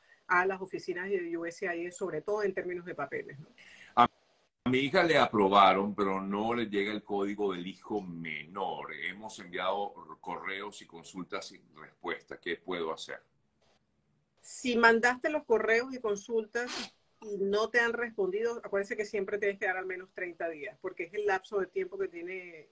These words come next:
Speaker 1: Inmigración para responderte sobre el ca-, lo que estás preguntando. Trata de no mandar muchos porque lo que vas a hacer es colapsar. Sencillamente manda un email y trata de hacerle seguimiento y revisa cada,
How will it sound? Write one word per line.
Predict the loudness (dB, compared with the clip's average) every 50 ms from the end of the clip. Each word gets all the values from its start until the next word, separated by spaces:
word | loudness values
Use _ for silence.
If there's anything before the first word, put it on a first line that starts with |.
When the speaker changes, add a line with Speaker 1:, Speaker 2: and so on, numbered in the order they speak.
| _
Speaker 1:
Inmigración | -8 -6 -4 -2 -2 -2 -2 -4 -4 -2 -2 -2 -2 -2 0
para | 0 2 2 2 0
responderte | -2 -6 -10 -12 -8 _ -8 -6 -2 0 2 2 2 2 2 2 0 0 0 -4 _ _ _ _ _ _ _ _ _ _ _ _ _ _ _ _ _ _ _ _
sobre | 0 6 6 8 8 6 4
el | 4
ca-, | 4 4 4 4
lo | 2 0 -2 -2
que | -4
estás | -4 -4 -4 0
preguntando. | 0 0 2 2 0 0 0 0 0 0 0 -4 -8 -4
Trata | 0 0 0 2 2 0
de | 0
no | 0 0
mandar | 0 0 2 2 2 0
muchos | 2 2 2 2 2 0 -6 -8 -6
porque | -8 -6 -6 -6
lo | -8 -4
que | -4
vas | -4 -4
a | -4
hacer | -4 -6 -6 -6
es | -6 -6
colapsar. | -6 -4 -4 -4 -6 -4 -2 -2 -2 -2
Sencillamente | -4 -10 -12 -10 -6 -4 -2 0 0 0 -2 0 -2 0
manda | 2 4 4 4 2 2 2 0
un | 0 0 0
email | 0 0 0 0 0 -2 -2 -2
y | -2 -6 -6
trata | -2 -2 -4 -2 -2 -4
de | -6
hacerle | -4 -6 -8 -10 -8 -8
seguimiento | -6 -4 -2 -2 -2 -2 -2 -4 -4 -4 -2 -2 -2
y |
revisa | 0 -2 -4 -4 -6 -8 -8 -8 -8 -6
cada, | -4 -4 -4 -4 -6 -8 -10